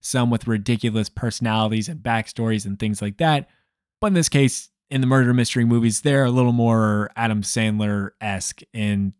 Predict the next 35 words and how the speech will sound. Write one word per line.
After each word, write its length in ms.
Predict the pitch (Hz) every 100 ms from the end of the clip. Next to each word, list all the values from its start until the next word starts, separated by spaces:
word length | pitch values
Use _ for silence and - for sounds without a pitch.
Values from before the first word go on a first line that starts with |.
| _
personality, 680 | - 104 - 107 101 98 98 98
where 300 | 110 107 120
it's 160 | 131
something 340 | - 143 143 127
you 80 |
would 80 | 123
expect 440 | 113 - 110 107 113
in 80 |
a 80 | 101
typical 400 | - 104 - 98
Adam 220 | 107 101 98
Sandler 400 | - 98 98 101
movie. 400 | 117 117 113 - _ _ _ -
Because, 320 | 156 135 110
hey, 220 | 110 87 _ _ _
at 120 | 117 113
the 120 | 131
end 100 | 135
of 80 | 127
the 80 |
day, 380 | 113 117 110 110 117 _ _ -
it 100 | 151
is 140 | 123
an 120 | 117
Adam 220 | 107 98
Sandler 360 | 95 104 92 90
movie. 380 | 90 82 - - _ _ 131
No 100 | 147
matter 300 | 160 147 123
whose 340 | 143 151 117
name 480 | 123 135 135 131 127
is 640 | 135 127 120 120 113 - - 143
in 120 | 135
the 100 | 127
credits 460 | - 131 127 120